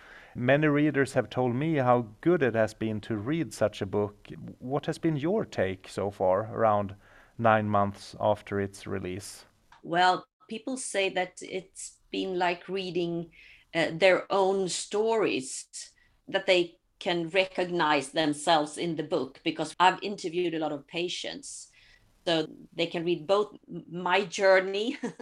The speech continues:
Speaker 2: <laughs> about my pain and all the years I had, but also about, I think it's about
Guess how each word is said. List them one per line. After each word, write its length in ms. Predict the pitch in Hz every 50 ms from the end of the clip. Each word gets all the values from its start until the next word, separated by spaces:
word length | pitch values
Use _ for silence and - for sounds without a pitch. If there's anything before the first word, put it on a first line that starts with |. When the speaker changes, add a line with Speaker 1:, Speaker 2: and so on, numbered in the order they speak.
| - -
Speaker 2:
<laughs> 340 | - - - 262 226 - -
about 460 | - 175 160 - 180 165 160 160 -
my 200 | 175 165 156 156
pain 500 | 156 - - 175 170 170 170 175 180 175
and 100 | 175 170
all 140 | 170 156 151
the 100 | 160 170
years 440 | 165 165 170 165 165 170 175 170 -
I 100 | 156 151
had, 300 | 151 160 151 156 160 -
but 140 | 190 - 180
also 340 | 185 202 202 202 - 180 165
about, 280 | 160 170 165 160 - - _ _ _ _ _ _ -
I 80 | -
think 180 | 160 - 170 165
it's 160 | 151 165 -
about 280 | - - - - -